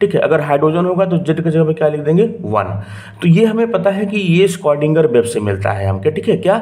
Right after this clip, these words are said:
Radial part। अब आते हैं अपने question पे, ठीक है। तो question हमारा ये था, ठीक है, ये हमारा wave function दिया हुआ है। अब ध्यान से सुनिए कैसे solve करेंगे इसको। ऐसे क्वेश्चन में बेटा जी ये जो part है, ठीक है,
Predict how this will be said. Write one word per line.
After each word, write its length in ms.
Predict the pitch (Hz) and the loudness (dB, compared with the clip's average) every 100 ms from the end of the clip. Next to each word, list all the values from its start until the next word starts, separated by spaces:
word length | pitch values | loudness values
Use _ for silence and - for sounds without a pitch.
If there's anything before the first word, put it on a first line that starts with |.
| - - - | -4 -12 -4
Radial 360 | 117 120 117 104 | 0 2 2 0
part। 340 | - 95 98 190 | -2 -6 -4 -2
अब 120 | 190 | 0
आते 220 | 180 175 | -2 -2
हैं 100 | 196 | -2
अपने 260 | 185 190 233 | 0 0 0
question 520 | 185 - - - 101 | 0 -2 -2 -4 -4
पे, 180 | 95 101 | -4 -4
ठीक 220 | - 110 | -2 0
है। 160 | 160 - - - - - - - - - - - - - - - - | 0 -2 -10 -16 -18 -20 -20 -20 -20 -20 -20 -20 -20 -20 -20 -12 0
तो 80 | 175 | 0
question 340 | 190 175 196 | 2 0 0
हमारा 280 | 208 208 220 | 2 0 -2
ये 220 | 214 226 | -2 0
था, 260 | 233 233 208 - - - | 0 -2 -6 -8 -8 -4
ठीक 160 | - | -2
है, 120 | 123 139 | -2 0
ये 80 | |
हमारा 220 | 160 175 185 | 2 4 4
wave 220 | 170 185 | 2 0
function 380 | 180 170 180 175 | 0 0 2 4
दिया 180 | 196 | 4
हुआ 200 | 208 196 | 2 2
है। 300 | 190 196 - - - | 0 0 -8 -10 -2
अब 180 | 208 196 | -2 0
ध्यान 300 | 165 151 143 | -2 -4 -6
से 100 | 135 | -6
सुनिए 280 | 107 123 123 | -2 0 0
कैसे 340 | 139 147 180 | 0 0 2
solve 280 | 170 143 127 | 2 0 0
करेंगे 360 | 101 104 101 101 | -2 -4 -2 -2
इसको। 360 | 101 101 101 101 - - 139 | -2 -2 -4 -6 -14 -8 -2
ऐसे 380 | 147 147 - 214 | -2 0 -2 0
क्वेश्चन 380 | 208 175 180 | 2 2 4
में 120 | 170 156 | 4 4
बेटा 200 | 143 139 | 0 0
जी 280 | 143 196 - - - | 0 0 -2 -12 -12
ये 360 | 117 147 208 214 | -4 0 2 2
जो 160 | 175 175 | 2 2
part 340 | 123 110 104 101 | -2 -2 -4 -6
है, 320 | 101 98 - | -6 -6 -4
ठीक 160 | 185 180 | -2 0
है, 180 | 147 | -2